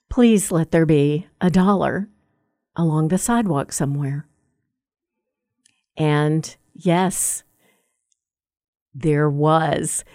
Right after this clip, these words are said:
He bent over, moved some grass around, and there was a dollar exactly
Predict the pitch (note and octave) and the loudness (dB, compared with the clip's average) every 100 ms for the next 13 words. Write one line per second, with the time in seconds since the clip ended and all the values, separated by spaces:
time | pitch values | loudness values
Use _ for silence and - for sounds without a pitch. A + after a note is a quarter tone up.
0 | _ - F3+ D#3+ D#3 E3 D#3+ E3 - E3+ | _ -6 0 2 0 2 2 2 2 4
1 | F3 F3 F#3 F#3 F#3+ - - - E3 E3+ | 4 4 2 2 0 -6 -14 0 6 8
2 | G3 F#3+ - F3+ E3 D3+ D3+ E3 F#3 - | 8 4 2 2 4 4 4 4 2 -4
3 | - F3 D#3 C#3+ C3+ B2+ C#3 D3 _ _ | -2 0 2 2 2 0 -4 -8 _ _
4 | _ _ _ _ _ - D#3 D3 D3+ C#3+ | _ _ _ _ _ -4 0 0 0 2
5 | D3+ D#3+ E3+ F3+ F#3 F3+ - G3 F#3 F3 | 4 4 4 2 2 0 0 2 4 4
6 | F3 C3+ D3+ G3+ _ _ _ _ _ _ | 2 0 -2 -4 _ _ _ _ _ _
7 | _ _ _ _ _ - F3+ D3+ F3 E3 | _ _ _ _ _ -2 0 2 2 2
8 | - F3+ C#3 D#3 | -2 -4 -6 -8